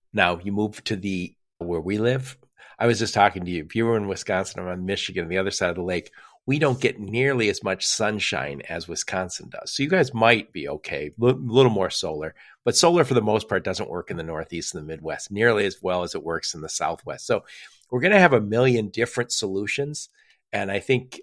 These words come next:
just having the, and by the way, one of the things I think is really important is consumers are deciding to do this. So every once in a while, someone will say,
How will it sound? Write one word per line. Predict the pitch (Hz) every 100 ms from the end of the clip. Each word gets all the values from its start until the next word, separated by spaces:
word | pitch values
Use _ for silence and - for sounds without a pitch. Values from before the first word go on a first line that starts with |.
| -
just | 117 -
having | 107 101
the, | 92 95 - -
and | 120 104 -
by | 147
the |
way, | 113
one | 87 127
of | 147
the | 110
things | 101 101
I |
think | 95 98
is | 87
really | 92 90
important | 85 101 90 76 _ _ _ _ _ _ _ _ _ _ _ _ -
is | 98 92 - -
consumers | 110 98 - 120 123 107 - -
are | 90 85
deciding | 82 87 92 82 85 78 73
to | -
do | - 85
this. | 76 -
So | 113
every | 113 151
once | 131 -
in |
a | 95
while, | 90 90
someone | 92 82
will | 80
say, | - 78